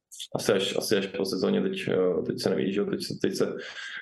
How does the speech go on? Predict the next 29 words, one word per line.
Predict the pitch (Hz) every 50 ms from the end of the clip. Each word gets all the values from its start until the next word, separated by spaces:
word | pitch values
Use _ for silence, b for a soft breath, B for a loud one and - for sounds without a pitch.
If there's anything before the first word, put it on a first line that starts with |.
| B B
teď | - 107 -
ty, | 101 98 95
teď | 95 95 92 95
ty | 98 98 98 95 95 92 92 95 95 92 95 95 92 95
kluby | - 101 95 95
neřeší | 95 95 95 95 - - 101 98
úplně, | 101 98 98 98 95 92
eh, | 92 92 92 95 98 101 98 92 95 95
hráče | 98 98 98 95 95 - 104
mý | 98 98 95 95
pozici | 95 98 95 95 - - - 98 98 95
a, | 98 95 95 95 98 98 98 98 98 98 95 95 95 95 95 95 98
eh, | 98
řeší | 98 110 - - 98 95
si | - 101
své | 92 92 92 95 95 98
hvězdy | 95 95 95 95 98 98 98
a | 98
taky, | 95 95 90 90 - - 98 95
takže | 98 101 101 104 98 - B B B B B B B B B B B -
takže | - - 95 95 95
myslím | 95 92 92 92 95 98
si, | 101
že | 95
se | 95 -
bude | 95 101
řešit | - - - 101
až | 98 95
po | -